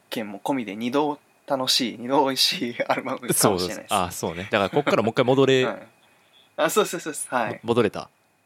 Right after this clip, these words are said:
Speaker 2: ちょっと戻れた？
Speaker 1: はい。ちょっと戻りました。
Speaker 2: <laughs>
Speaker 1: 戻った先が、まあ、マーズアイスハウスっていう感はありますけど、
Speaker 2: あー、はい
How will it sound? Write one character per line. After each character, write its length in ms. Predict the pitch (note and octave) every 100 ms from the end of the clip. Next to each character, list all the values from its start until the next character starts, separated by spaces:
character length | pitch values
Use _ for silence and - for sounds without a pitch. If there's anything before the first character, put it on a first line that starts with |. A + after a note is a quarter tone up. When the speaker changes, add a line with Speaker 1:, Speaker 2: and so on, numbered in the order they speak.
| _ _ _ _ _ _ _
Speaker 2:
ち 80 | -
ょ 40 | G#2+
っ 20 |
と 60 |
戻 160 | F#2+ F#2
れ 80 | -
た？ 80 | -
Speaker 1:
は 40 |
い。 40 | _ _ _ _ _ _ _ _ _ _ -
ち 80 |
ょ 40 | F#3+
っ 40 |
と 80 | A#2+
戻 180 | G#2+ A2+
り 60 |
ま 80 | A2
し 100 | -
た。 60 | -
Speaker 2:
<laughs> 720 | - - - - - - - - _ _ _ _ - _ _ _ _ _ _ _ _ - - - _ -
Speaker 1:
戻 300 | E3+ F#3+ G#3
っ 40 |
た 160 | - G3
先 320 | - C#3+ D3+
が、 160 | D3 C#3+
ま 180 | C#3+ A#2+
あ、 40 |
マ 160 | B2 C3
ー 60 | C3
ズ 140 | C3+
ア 80 | C3
イ 40 |
ス 140 | - -
ハ 80 |
ウ 60 | C3+
ス 180 | - -
っ 40 | -
て 60 |
い 40 | G#2
う 100 | G#2+
感 240 | - C3+
は 120 | A#2+ G#2
あ 60 |
り 100 | A2+
ま 100 | A2
す 120 | - C3
け 60 |
ど、 60 | G#2+
Speaker 2:
あ 100 |
ー、 20 |
は 40 |
い 40 | G2+